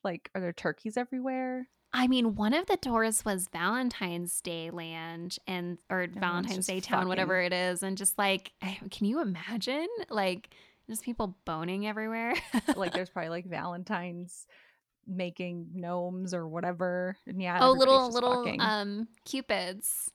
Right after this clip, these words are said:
Speaker 2: Pro-, it's probably
Speaker 1: Yes,
Speaker 2: full of
Speaker 1: thank
Speaker 2: little
Speaker 1: you.
Speaker 2: cupids. Oh, that would be a fun one.
Speaker 1: I'm surprised, but also grateful that Disney didn't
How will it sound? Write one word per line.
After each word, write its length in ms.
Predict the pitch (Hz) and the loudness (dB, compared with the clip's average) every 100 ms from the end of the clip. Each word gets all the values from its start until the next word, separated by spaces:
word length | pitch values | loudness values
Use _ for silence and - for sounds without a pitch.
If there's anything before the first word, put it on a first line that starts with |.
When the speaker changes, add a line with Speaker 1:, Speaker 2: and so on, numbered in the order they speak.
| _ | _
Speaker 2:
Pro-, 120 | - - | -8 2
it's 160 | 277 294 | 6 12
probably 280 | 311 320 269 | 12 12 12
Speaker 1:
Yes, 80 | - | 8
Speaker 2:
full 120 | 254 | 8
of 60 | 233 | 8
Speaker 1:
thank 160 | 240 | 8
Speaker 2:
little 200 | 247 240 | 6 4
Speaker 1:
you. 40 | 185 | 2
Speaker 2:
cupids. 800 | 196 247 240 208 196 190 208 - | -2 -4 -2 0 0 0 -4 -2
Oh, 240 | - 214 208 - - _ | 4 4 4 -2 -14 _
that 180 | 302 302 | 2 4
would 180 | 208 190 | 4 4
be 140 | 175 | 2
a 100 | 175 | -2
fun 300 | - 190 185 | -2 -4 -2
one. 320 | 180 180 180 202 - - - - | -4 -4 -4 -8 -10 -18 -18 4
Speaker 1:
I'm 160 | 269 269 | 6 6
surprised, 680 | 269 - 294 285 320 - | 2 4 8 10 8 2
but 100 | 240 | 4
also 260 | 226 226 208 | 4 4 -2
grateful 640 | 196 196 190 - 185 160 | -2 -4 -4 -6 -6 -6
that 300 | 160 165 160 | -4 -2 -2
Disney 340 | 175 170 165 165 | -4 -10 -8 -10
didn't 340 | 170 - 82 | -10 -10 -12